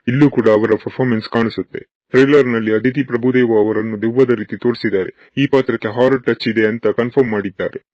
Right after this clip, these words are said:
ಅಲ್ಲದೆ ಪ್ರಭು ಮುಂಡ್ಕೋರು, ಮೇಘನಾ ಗಾಂವ್ಕರ್ ಅವರ ಪಾತ್ರಗಳ ಫ್ಲೋ ಬೇರೆ ಬೇರೆ ಇದೆ ಅಂತ ಟ್ರೇಲರ್ ನೋಡಿದ್ರೆ ಗೊತ್ತಾಗುತ್ತೆ.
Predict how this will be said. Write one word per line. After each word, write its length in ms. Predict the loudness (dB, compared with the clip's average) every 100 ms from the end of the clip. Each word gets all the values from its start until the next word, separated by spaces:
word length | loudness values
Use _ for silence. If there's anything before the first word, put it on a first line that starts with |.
| -2
ಅಲ್ಲದೆ 260 | 0 2
ಪ್ರಭು 280 | 0 0 0
ಮುಂಡ್ಕೋರು, 500 | -2 -4 -2 -2 -2
ಮೇಘನಾ 460 | -2 0 2 2 0
ಗಾಂವ್ಕರ್ 420 | 0 0 -2 -2 2
ಅವರ 180 | 2 2 2
ಪಾತ್ರಗಳ 380 | 0 0 0 0
ಫ್ಲೋ 160 | 0 -2
ಬೇರೆ 260 | 2 2 2
ಬೇರೆ 340 | 2 2 2
ಇದೆ 200 | 0 0
ಅಂತ 220 | 0 -2
ಟ್ರೇಲರ್ 440 | -4 0 0 0 0
ನೋಡಿದ್ರೆ 400 | -4 -4 -6 -6
ಗೊತ್ತಾಗುತ್ತೆ. 540 | -2 -2 -4 -8 -12